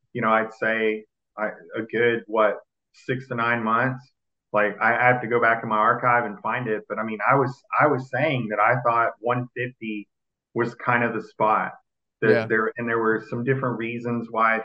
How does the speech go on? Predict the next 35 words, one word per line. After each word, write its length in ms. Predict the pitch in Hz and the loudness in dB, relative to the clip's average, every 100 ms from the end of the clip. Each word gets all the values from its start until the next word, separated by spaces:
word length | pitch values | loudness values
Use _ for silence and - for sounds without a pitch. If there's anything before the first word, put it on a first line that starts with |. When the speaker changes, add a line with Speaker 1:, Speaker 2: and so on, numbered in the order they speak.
| - | -4
Speaker 1:
felt 340 | 113 110 107 117 | 2 4 2 0
like 160 | 110 - | -4 -2
that 240 | 110 107 113 | 0 0 -2
was 140 | 101 | -6
a 40 | |
number 520 | 113 110 110 110 107 104 | -4 -2 0 2 0 2
that 180 | 107 - | -2 -4
could 100 | - - - | -10 -12 -4
kinda 240 | 107 110 110 | -4 -4 -4
hold 240 | 110 101 | -4 2
up. 320 | 107 104 98 - _ _ _ - | 4 4 2 -6 _ _ _ -6
Um, 80 | 113 | -2
Speaker 2:
Yeah, 120 | 113 | 2
Speaker 1:
and, 80 | 165 | 2
Speaker 2:
I 40 | 135 | 4
think 60 | |
Speaker 1:
and 120 | 214 | 6
Speaker 2:
you 20 | 185 | 4
Speaker 1:
let's 80 | |
Speaker 2:
were, 100 | 180 - | 2 0
you 80 | 156 | 0
were 60 | |
Speaker 1:
talk 80 | 214 | 2
Speaker 2:
saying 160 | 220 208 | 2 4
that, 260 | 175 135 - | 4 2 0
you 100 | 127 | -2
were 80 | 156 | -2
saying 220 | 175 190 | 0 -2
that, 100 | 127 | -2
like, 160 | 110 107 | -4 -8
s-, 180 | - - _ _ _ _ | -12 -18 _ _ _ _
at 120 | - 117 | -8 -4
least, 320 | 123 190 - | -2 -2 -2
like, 180 | 120 - | -4 -2
at 200 | 113 | -6